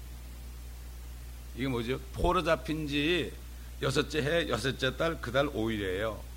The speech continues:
유월 오 일이라는 얘기죠. "나는 나의 집에 앉아 있고", 에스겔이에요. "유다의 장로들은 내 앞에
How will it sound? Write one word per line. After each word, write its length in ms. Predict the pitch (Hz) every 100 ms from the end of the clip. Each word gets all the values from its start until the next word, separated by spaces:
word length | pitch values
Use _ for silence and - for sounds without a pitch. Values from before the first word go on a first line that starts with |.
| - - - -
유월 280 | 117 127 151
오 140 | 107
일이라는 280 | 110 104 95
얘기죠. 340 | 92 95 107 95 - - -
"나는 360 | - 127 170 180
나의 280 | 131 143 160
집에 240 | - 135
앉아 240 | 120 113 113
있고", 360 | 107 113 95 -
에스겔이에요. 500 | 113 - 104 104 98 - - -
"유다의 280 | 139 135 156
장로들은 560 | 151 131 139 135 147 135
내 160 | 135 -
앞에 440 | 110 - 139 139